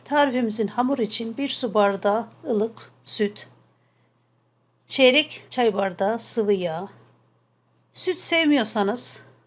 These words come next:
su kullanabilirsiniz. Bir paket maya, bir yemek kaşığı, bir yemek kaşığı şeker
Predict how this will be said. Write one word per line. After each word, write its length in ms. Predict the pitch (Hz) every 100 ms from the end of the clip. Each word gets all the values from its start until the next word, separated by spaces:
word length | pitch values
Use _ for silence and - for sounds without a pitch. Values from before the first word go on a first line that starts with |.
| -
su 220 | - 311
kullanabilirsiniz. 1120 | 277 233 220 202 196 175 - 185 170 190 - - _ _ _ _ _ _ _ _ _
Bir 160 | 320 320
paket 440 | 240 208 220 220
maya, 420 | 220 202 165 175 208 - - _
bir 100 | 285
yemek 380 | 240 196 180 170
kaşığı, 560 | - 165 - 190 185 240 - - _ _ _ _ _ _ -
bir 140 | 320
yemek 340 | 294 247 262 262
kaşığı 360 | 214 - 233
şeker 560 | 226 214 185 190 175 -